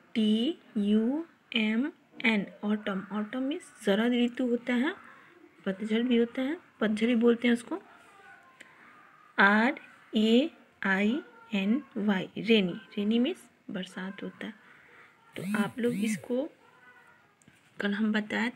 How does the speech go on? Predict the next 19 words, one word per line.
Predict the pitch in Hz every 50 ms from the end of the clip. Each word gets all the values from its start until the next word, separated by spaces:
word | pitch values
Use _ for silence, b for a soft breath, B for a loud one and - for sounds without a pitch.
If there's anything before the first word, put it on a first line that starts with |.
| -
थे | 277
कि | 269 269 - 254
आप | 240 240 240 -
लोग | 240 233 240
को | - 233
दो | 214 214 233 233
हिंदी | 240 220 220 214 220 214 214 233
का | 240 262 247
कॉपी | 240 - 240 233 - - 240
ख़रीदना | 240 - 240 233 226 226 233
है, | 233 226 233 269 285 - 254 202
दो | 202 214 214
इंग्लिश | 208 - 220 208 208 208 247 269 - - - -
का | - 302 349 - _ _ - - -
और | 214 196
एक | 185 190 - -
मैथ | 190 190 214 208 - - -
का। | - 220 - B B B B B B B B B B B - -
तो | 185 165